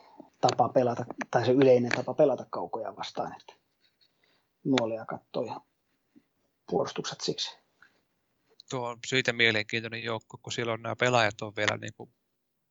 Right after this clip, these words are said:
Speaker 2: tulossa parhaaseen ikään, että kaksikymmentäkahdeksan, kaksikymmentäseitsemän on suuri osa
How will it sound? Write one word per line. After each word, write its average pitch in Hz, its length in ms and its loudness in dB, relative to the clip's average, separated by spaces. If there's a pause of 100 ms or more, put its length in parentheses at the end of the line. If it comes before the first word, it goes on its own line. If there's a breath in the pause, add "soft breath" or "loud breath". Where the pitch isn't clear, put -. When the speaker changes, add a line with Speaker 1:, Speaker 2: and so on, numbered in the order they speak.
(360)
Speaker 2:
tulossa 135 420 2
parhaaseen 113 640 0
ikään, 113 300 0
että 101 180 -8
kaksikymmentäkahdeksan, 113 800 -2
kaksikymmentäseitsemän 113 760 -2
on 104 80 -10
suuri 110 280 -6
osa 113 200 -8